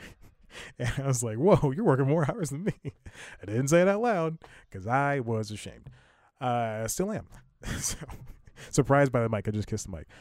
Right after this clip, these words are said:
Uh, but just know, Google's not entirely, well, I mean, I, I know Google's not a good company, and I say this having Google Chr-,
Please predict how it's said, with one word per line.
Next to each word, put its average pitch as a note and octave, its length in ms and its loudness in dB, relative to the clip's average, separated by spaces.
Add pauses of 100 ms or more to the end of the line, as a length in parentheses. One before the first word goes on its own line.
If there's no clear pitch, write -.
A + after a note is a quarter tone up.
(240)
Uh, G#2+ 480 -2
but C#3 140 -2
just F#3 160 -4
know, - 300 -4
Google's D#3+ 340 0
not C#3 220 -2
entirely, B2+ 440 0
well, C3 180 4
I C#3+ 40 4
mean, C3+ 180 0
I, B2+ 240 -4
I C#3 80 -4
know D#3 140 4
Google's A#2+ 280 -2
not A2+ 160 -4
a F#2 60 -10
good G2 240 -10
company, - 360 -16 (300)
and A2 80 -8
I G2+ 60 -6
say C3 220 -2
this A#2+ 340 -4 (240)
having G#2 600 0 (440)
Google B2 280 2
Chr-, - 180 -10